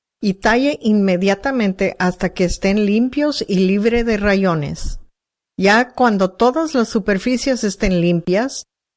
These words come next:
rocíe de nuevo con limpiador desinfectante y deje secar al aire. Otra opción es exprimir un trapo en una cubeta utilitaria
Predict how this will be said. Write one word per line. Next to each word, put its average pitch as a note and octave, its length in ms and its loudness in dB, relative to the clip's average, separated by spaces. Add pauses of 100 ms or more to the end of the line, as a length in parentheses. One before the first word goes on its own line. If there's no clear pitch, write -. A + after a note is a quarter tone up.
(200)
rocíe G3 480 2
de C#4+ 120 0
nuevo A3 420 2
con G#3 160 2
limpiador F#3+ 540 2
desinfectante B3 1040 -2 (300)
y G3 100 0
deje F#3 280 2
secar F#3 400 0
al F#3 200 2
aire. A3 480 0 (800)
Otra C4+ 420 4
opción F#3+ 640 0
es G3 200 0
exprimir A3+ 560 0
un C4+ 200 0
trapo G3+ 520 0
en F#3+ 160 2
una G3 260 2
cubeta G3+ 460 0
utilitaria A#3+ 920 0